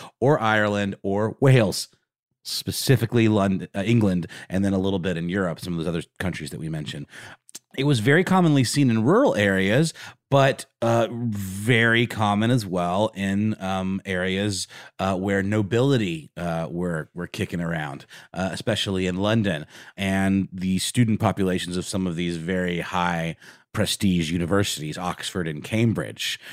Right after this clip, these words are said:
Cardinal Wolsey, um, actually had a brush with the disease two times in, in that he got it twice. Uh, and, and luckily for him, he was able to recover both times.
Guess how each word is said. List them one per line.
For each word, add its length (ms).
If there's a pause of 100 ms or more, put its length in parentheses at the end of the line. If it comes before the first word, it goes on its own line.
(200)
Cardinal 600 (160)
Wolsey, 880 (300)
um, 680
actually 680
had 240
a 80
brush 520
with 140
the 100
disease 560
two 260
times 680 (320)
in, 160
in 220
that 140
he 120
got 260
it 200 (160)
twice. 560 (260)
Uh, 180 (120)
and, 260
and 160
luckily 320
for 120
him, 180
he 100
was 120
able 140
to 60
recover 400
both 280
times. 480